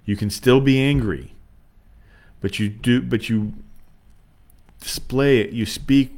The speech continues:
with your words controlled. You just don't lash out and utter curses and insults to people that they don't deserve. Or even if they do deserve it, that, that's not the godly way. You don't give full vent to everything that you're feeling.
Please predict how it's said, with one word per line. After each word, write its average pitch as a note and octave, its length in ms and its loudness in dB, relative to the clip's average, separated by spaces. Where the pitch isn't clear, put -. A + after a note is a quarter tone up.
with A#2 200 -4
your A2+ 100 2
words B2 260 4
controlled. A2 640 -2
You G#2 60 -2
just B2+ 240 2
don't B2 160 -2
lash B2 360 0
out A#2 280 0
and A2+ 100 -4
utter A#2 220 0
curses C3+ 680 0
and G#2+ 120 -2
insults C3 520 0
to G2+ 100 -4
people G2+ 360 -4
that A2 140 -2
they G#2+ 120 4
don't A2+ 220 2
deserve. A#2+ 680 2
Or G#2 120 2
even C3 240 2
if C3 80 -2
they C3 120 4
do C3+ 180 6
deserve A2 340 2
it, F#2 40 -4
that, F#2+ 140 -2
that's A2+ 280 -2
not B2 140 -4
the - 80 -4
godly A#2 340 -2
way. A#2+ 440 -2
You G#2+ 80 -4
don't A2+ 220 0
give C3 180 0
full C3 380 4
vent A#2+ 400 2
to A2+ 140 -4
everything A#2 520 -2
that A#2 220 -4
you're A#2+ 60 -2
feeling. A#2+ 500 -2